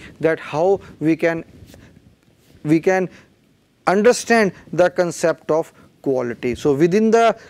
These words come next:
customers also the quality definitions or the concept of quality will be variable, and therefore it is important to understand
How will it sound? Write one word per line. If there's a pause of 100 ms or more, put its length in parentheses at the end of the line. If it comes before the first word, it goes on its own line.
customers
also
the
quality
definitions
or
the
concept
of
quality
will
be (240)
variable,
and
therefore (240)
it
is
important
to
understand